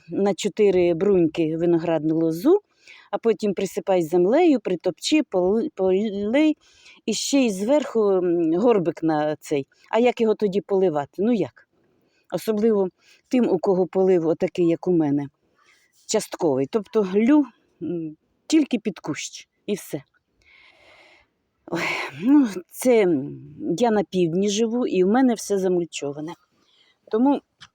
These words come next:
майте на увазі, в мене всюди мульча лежить. Це, може, не для всіх підійде такий метод, але він у мене прижився. В моєму садочку він прижився.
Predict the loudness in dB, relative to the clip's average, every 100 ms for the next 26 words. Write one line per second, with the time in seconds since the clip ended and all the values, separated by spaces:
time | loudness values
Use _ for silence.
0 | _ _ _ _ _ _ _ -12 -2 -2
1 | 0 0 0 0 -4 -2 0 0 -2 -6
2 | -4 -4 -4 -4 -4 -2 -2 -4 -6 -18
3 | _ _ _ -20 _ _ 0 2 2 0
4 | 0 0 -2 -6 -12 -2 0 0 -2 -4
5 | -8 -14 -14 -12 -8 -6 -6 -8 -6 -4
6 | -2 -4 -8 -14 _ _ _ _ -4 -2
7 | 2 2 2 2 -2 -6 -8 -10 -8 -6
8 | -4 -4 -4 -6 -8 -10 -10 -8 -6 -8
9 | -12 -12 -16 -20